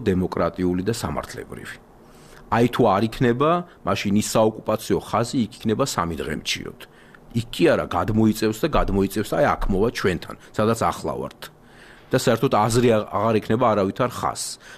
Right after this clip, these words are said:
ამიტომაც ერთადერთი ამოცანა, უმთავრესი ამოცანა ისაა, რომ მოვახერხოთ და განვდევნოთ პოლიტიკური ბაცილები ჩვენი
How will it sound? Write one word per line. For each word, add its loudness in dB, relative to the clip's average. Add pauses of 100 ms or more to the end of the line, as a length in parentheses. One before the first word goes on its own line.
ამიტომაც 4
ერთადერთი 2
ამოცანა, 0 (260)
უმთავრესი 2
ამოცანა 2
ისაა, -2 (300)
რომ 0
მოვახერხოთ 2 (420)
და 0
განვდევნოთ 2 (640)
პოლიტიკური 2 (1700)
ბაცილები 0 (920)
ჩვენი 0